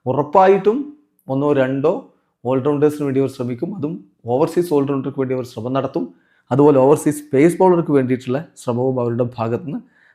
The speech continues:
നടക്കാനുള്ള സാധ്യത. അതുകൊണ്ട് മുസ്തഫിസുർ റഹ്മാനെയൊക്കെ അവർ എത്തിക്കാൻ വേണ്ടിയിട്ടുള്ള ശ്രമം നടത്തിയാൽ അത്ഭുതപ്പെടേണ്ടതില്ല എന്നർത്ഥം. അതാണ് അവരുടെ ഒരു പൊട്ടൻഷ്യൽ ടാർഗറ്റ് എന്ന് പറയുന്നത്. So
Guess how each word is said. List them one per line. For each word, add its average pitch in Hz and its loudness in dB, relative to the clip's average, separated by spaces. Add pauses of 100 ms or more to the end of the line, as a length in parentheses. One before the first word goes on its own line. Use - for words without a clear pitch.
(100)
നടക്കാനുള്ള 123 0
സാധ്യത. 123 -2
അതുകൊണ്ട് 139 0
മുസ്തഫിസുർ 135 -4
റഹ്മാനെയൊക്കെ 123 -6
അവർ 117 -6
എത്തിക്കാൻ 120 -8
വേണ്ടിയിട്ടുള്ള 117 -10 (380)
ശ്രമം 127 -8
നടത്തിയാൽ 123 -6
അത്ഭുതപ്പെടേണ്ടതില്ല 113 -6
എന്നർത്ഥം. 113 -4
അതാണ് 170 2
അവരുടെ 147 0
ഒരു 143 -2
പൊട്ടൻഷ്യൽ 131 -6
ടാർഗറ്റ് 117 -2
എന്ന് 107 -10
പറയുന്നത്. 131 -12 (100)
So 208 2